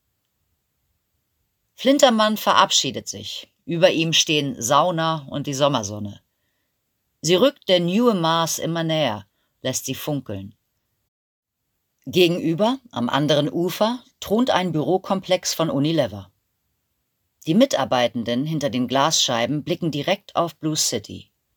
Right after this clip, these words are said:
Ob und wann es die Innovationen, die hier entstehen, auf die andere Seite schaffen, um größtmöglichen Impact zu haben?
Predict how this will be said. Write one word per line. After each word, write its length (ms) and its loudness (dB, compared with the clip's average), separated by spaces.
Ob 380 -2
und 180 -4
wann 140 4
es 140 0
die 140 -4
Innovationen, 840 0
die 120 -2
hier 220 2
entstehen, 640 0
auf 160 -6
die 120 -2
andere 340 0
Seite 320 2
schaffen, 440 0
um 140 -8
größtmöglichen 680 -2
Impact 380 -4
zu 140 -2
haben? 360 -2